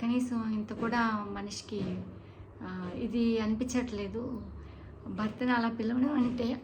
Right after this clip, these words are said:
<clears throat> మన కాలంలో అలా పిలిచేవాళ్ళమా అని చెప్పేసి ఆమె బాధపడటం జరిగిందండి.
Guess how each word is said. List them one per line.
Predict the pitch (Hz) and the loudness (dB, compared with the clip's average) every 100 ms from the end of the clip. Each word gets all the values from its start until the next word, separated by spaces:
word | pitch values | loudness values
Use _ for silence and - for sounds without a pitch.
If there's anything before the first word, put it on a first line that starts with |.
| - | 2
<clears throat> | 330 - 339 269 - - - - - - - - | 2 6 10 10 10 -2 -8 -8 -12 -12 -6 2
మన | 233 | 4
కాలంలో | 233 214 214 233 233 233 | 6 4 2 2 2 2
అలా | 220 214 | 0 0
పిలిచేవాళ్ళమా | 214 - - 220 208 196 196 | -2 -6 -2 0 0 -2 -4
అని | 202 208 202 | -4 -4 -6
చెప్పేసి | 196 - 190 - 185 175 - - - - - - | -8 -8 -8 -6 -8 -8 -10 -14 -16 -16 -16 -6
ఆమె | 196 202 | -2 -2
బాధపడటం | 196 214 196 202 233 233 226 | -2 0 2 0 -2 -2 -2
జరిగిందండి. | 208 190 190 190 185 180 202 | -2 -2 -4 -4 -4 -4 -4